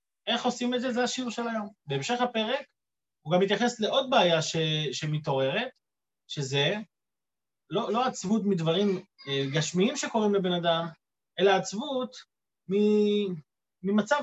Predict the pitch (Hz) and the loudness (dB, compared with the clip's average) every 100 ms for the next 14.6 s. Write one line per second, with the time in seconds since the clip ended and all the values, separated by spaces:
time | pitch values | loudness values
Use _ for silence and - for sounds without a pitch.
0 | 269 254 - 277 247 - 220 185 - _ | -2 -4 -4 -6 -6 -4 -4 -4 -10 _
1 | - 180 190 190 196 196 180 185 175 165 | -12 -6 -2 2 4 4 4 2 0 2
2 | 240 208 208 196 185 170 180 202 262 277 | 4 6 4 2 -2 -2 -2 -2 -6 -8
3 | 214 269 247 - _ _ _ _ _ _ | -8 -6 -6 -6 _ _ _ _ _ _
4 | _ _ - 220 262 220 202 165 202 220 | _ _ -2 2 4 4 4 2 2 2
5 | 240 - - 160 156 - 165 208 214 202 | 0 -2 -6 -2 -2 0 0 0 -2 -2
6 | 196 _ _ - _ - - 208 214 170 | -6 _ _ -20 _ -8 0 0 0 0
7 | 202 196 160 147 160 208 _ _ _ _ | -2 0 0 2 0 -2 _ _ _ _
8 | _ _ _ 143 160 180 208 240 156 - | _ _ _ 0 2 2 2 2 0 -4
9 | - 220 190 175 160 131 131 208 190 175 | 0 0 2 2 2 0 -2 -2 0 0
10 | 151 113 - _ _ - 135 160 175 160 | 0 -2 -6 _ _ -10 -4 0 0 0
11 | 156 180 147 - _ _ _ 147 156 185 | 0 0 0 -8 _ _ _ -4 2 2
12 | 175 180 185 165 - 175 196 170 160 202 | 2 2 2 0 -2 -2 -2 -2 0 2
13 | 180 147 135 147 190 185 156 180 - 160 | 2 0 -2 0 0 0 -2 -4 -4 -4
14 | 151 165 196 175 151 | -2 -2 -4 -6 -2